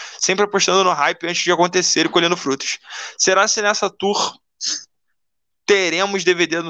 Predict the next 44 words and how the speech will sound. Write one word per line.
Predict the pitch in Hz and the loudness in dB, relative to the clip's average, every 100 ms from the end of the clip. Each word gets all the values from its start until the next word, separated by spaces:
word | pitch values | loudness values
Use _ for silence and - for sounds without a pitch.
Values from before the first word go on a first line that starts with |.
| - | -8
do | - 147 | -6 -2
Vera? | 139 170 143 | 2 2 0
Cara, | - 247 | 0 0
vai | 175 | 0
depender | 175 185 202 214 | 0 2 2 2
muito | 220 220 240 | 0 -2 -2
do, | 311 294 330 440 453 - _ _ _ _ _ _ _ _ - | -2 2 6 6 2 -8 _ _ _ _ _ _ _ _ -2
do | 233 254 | 0 4
quanto | 240 240 | 2 2
a | |
tour | 277 294 294 | 2 2 2
vender, | 269 381 392 165 202 240 | 2 -2 -4 0 0 0
né, | 196 | -4
cara? | 151 135 127 131 151 _ _ _ _ | -4 0 2 0 -4 _ _ _ _
Se, | - - | -4 0
pô, | - 381 143 | 4 4 2
cara, | 247 151 | 0 0
eu | 156 | 0
não | 190 | -2
tenho | 214 381 440 285 | 2 0 0 0
dúvida | 233 208 247 311 381 | -2 0 -2 0 0
que | - | 4
o | 330 | 6
Edu | 233 180 | 6 2
já | 202 240 | 0 0
dorme | 220 185 202 254 | 4 4 2 -2
todo | 277 240 269 | -4 -2 0
dia | 269 170 175 208 | 0 0 2 0
sonhando | - 440 240 202 | 0 -6 -4 -2
com | 226 | 0
a | |
gravação | 233 294 - | 0 -2 -4
desse | 233 240 | -4 -2
D | |
V | - 381 | 2 2
D | 359 | 2
do | 311 | 2
Vera | 427 | 0
Cruz. | - 202 320 - - - - - | 2 2 2 -4 -10 -8 -8 -4
Só | - - - | 0 2 2
que | - 349 381 _ - | 2 0 0 _ 2
custa | 349 - 294 | 2 4 0
dinheiro, | 269 427 392 233 202 | 0 0 2 2 0
né? | 165 | -6